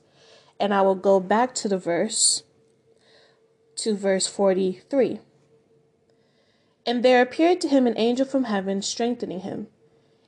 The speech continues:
And being in an agony, he prayed more earnestly, and his sweat became like great drops of blood falling down to the ground." Now, that verse describes a very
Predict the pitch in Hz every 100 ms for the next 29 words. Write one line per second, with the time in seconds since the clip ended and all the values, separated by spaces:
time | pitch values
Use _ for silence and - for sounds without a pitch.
0 | - 220 220 208 262 285 285 226 220 214
1 | - 269 302 247 214 208 208 202 - 262
2 | 285 262 254 247 254 277 240 - 202 190
3 | 208 208 220 214 - - 214 277 - -
4 | 254 - - 240 233 208 190 185 196 220
5 | 311 - - 240 240 - 202 202 220 240
6 | 196 190 - - - _ - 214 220 240
7 | 240 220 208 208 208 208 - 202 190 165
8 | 180 143 160 240 233 - _ _ _ _
9 | _ _ _ _ _ _ _ - 214 196
10 | - 214 _ _ _ _ _ _ _ _
11 | - 233 320 285 226 262 214 214 - -
12 | _ _ - 226 - 247 233 226 226 -
13 | - 208 196 196 233 269 277 277 277